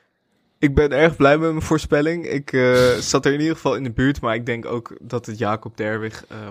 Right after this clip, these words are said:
Speaker 1: wordt.
Speaker 2: Ja, sowieso het deelnemersveld was heel sterk dit seizoen.
Speaker 1: Ja, dat viel mij ook op. Natuurlijk, eh, eh, eh,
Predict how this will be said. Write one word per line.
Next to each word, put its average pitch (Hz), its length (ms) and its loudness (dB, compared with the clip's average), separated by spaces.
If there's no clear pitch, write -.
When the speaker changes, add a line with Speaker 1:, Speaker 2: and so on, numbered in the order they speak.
Speaker 1:
wordt. - 440 -4
Speaker 2:
Ja, 131 220 2
sowieso 185 420 4
het 185 120 2
deelnemersveld 139 720 2
was 135 140 2
heel 156 180 4
sterk 170 360 2
dit 123 180 2
seizoen. 117 540 2
Speaker 1:
Ja, 147 420 2
dat - 180 -10
viel 143 140 -4
mij 131 140 -2
ook 147 160 -4
op. - 100 -12
Natuurlijk, 120 440 -6
eh, 107 320 -2
eh, 80 200 -8
eh, 65 60 -8